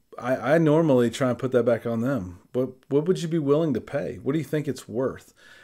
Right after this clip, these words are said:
And that really sets me up for a place to understand what they think the value is that I do bring or don't bring to the table. Um, it, they, they normally will start with some lowball number,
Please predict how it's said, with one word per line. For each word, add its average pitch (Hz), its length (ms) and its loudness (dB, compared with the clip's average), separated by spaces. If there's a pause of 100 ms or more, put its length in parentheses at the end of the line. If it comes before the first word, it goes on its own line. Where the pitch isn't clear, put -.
(120)
And 131 100 0
that 202 180 2
really 143 400 4
sets - 340 -2
me 135 180 0
up 117 160 0
for - 180 -4
a 107 60 -2
place 117 440 -2
to 120 100 -6
understand 110 720 -6
what 120 180 -6
they 120 140 -2
think 127 440 -4
the 113 100 -2
value 104 360 -4
is 101 160 -6
that 104 120 -8
I 98 100 -4
do 113 180 -4
bring 104 420 -8
or 113 120 -8
don't 160 260 -2
bring 107 280 -2
to 123 100 -4
the 120 120 0
table. 135 400 -6 (460)
Um, 104 480 -4 (340)
it, - 140 -6
they, 175 100 2
they 170 240 2
normally 160 460 2
will 135 120 2
start 131 280 2
with 117 100 -2
some 120 220 0
lowball 113 400 4
number, 107 400 -2